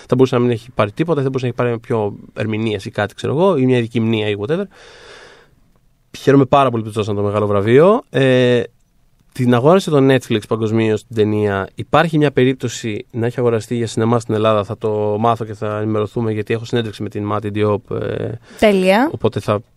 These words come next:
Speaker 1: παίξει τις επόμενες μέρες. Θα τη βάλω, είχε πολύ ωραία πράγματα να πει. Οπότε θα έχω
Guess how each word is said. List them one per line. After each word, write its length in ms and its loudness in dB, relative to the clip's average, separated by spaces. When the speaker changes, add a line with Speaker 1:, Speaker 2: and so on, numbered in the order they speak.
Speaker 1:
παίξει 280 -2
τις 120 -16
επόμενες 420 -2
μέρες. 800 -4
Θα 160 -8
τη 380 -4
βάλω, 260 0
είχε 140 -4
πολύ 180 2
ωραία 240 0
πράγματα 300 -2
να 100 -6
πει. 340 2
Οπότε 280 2
θα 160 2
έχω 180 0